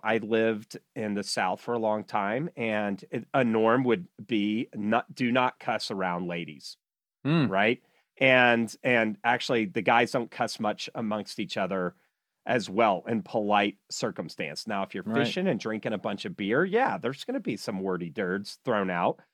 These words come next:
Speaker 1: But you got some stuff where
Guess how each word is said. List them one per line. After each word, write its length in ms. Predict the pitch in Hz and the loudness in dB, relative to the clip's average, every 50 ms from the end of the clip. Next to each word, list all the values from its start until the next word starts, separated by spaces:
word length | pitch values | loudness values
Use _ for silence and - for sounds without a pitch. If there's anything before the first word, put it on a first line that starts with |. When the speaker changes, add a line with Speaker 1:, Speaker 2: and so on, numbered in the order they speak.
| _ _ _ _ _ _ | _ _ _ _ _ _
Speaker 1:
But 320 | - 294 302 262 247 262 - _ _ _ _ _ _ _ _ _ _ _ _ _ _ _ _ - | 4 8 8 8 8 6 2 _ _ _ _ _ _ _ _ _ _ _ _ _ _ _ _ 2
you 140 | 208 240 214 | 4 4 6
got 300 | 175 262 262 277 - - | 8 8 8 8 6 4
some 200 | - 269 247 233 | 2 4 4 4
stuff 560 | 196 - - - - 254 277 311 - - - | 2 0 -2 0 4 6 6 6 6 4 2
where 380 | 196 190 185 175 175 196 196 - | 4 6 8 8 8 6 4 0